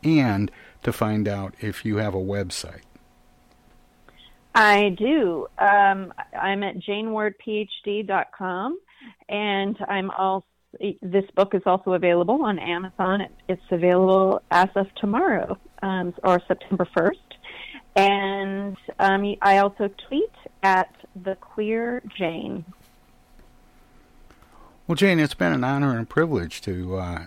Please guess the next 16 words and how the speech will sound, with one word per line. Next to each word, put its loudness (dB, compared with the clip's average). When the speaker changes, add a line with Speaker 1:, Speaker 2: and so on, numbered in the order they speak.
Speaker 1:
chat -2
with -6
you -4
a -4
little -2
bit. -4
Thank -6
you -4
for -8
spending -4
time -6
with -10
me -12
today. -12
Speaker 2:
Thank 0
you -4